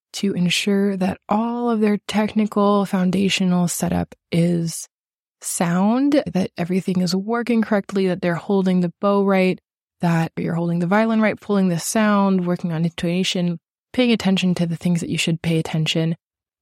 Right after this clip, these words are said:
from day one. And that sounds a little bit counterintuitive. With all the wonderful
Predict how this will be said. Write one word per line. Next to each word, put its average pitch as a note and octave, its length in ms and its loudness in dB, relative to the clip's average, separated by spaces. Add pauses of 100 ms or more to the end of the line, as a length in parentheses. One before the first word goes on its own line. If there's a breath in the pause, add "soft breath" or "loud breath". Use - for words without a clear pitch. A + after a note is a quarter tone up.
from F3 540 0 (280)
day E3 400 0 (300)
one. D#3+ 400 -4 (320)
And F#3 280 2
that G#3+ 220 -2 (200)
sounds B3 240 0
a G#3 40 -4
little G#3+ 220 2
bit G3+ 160 -2
counterintuitive. F#3+ 680 0
With F3+ 160 0
all G#3+ 180 2
the F#3+ 400 0
wonderful F#3+ 1080 0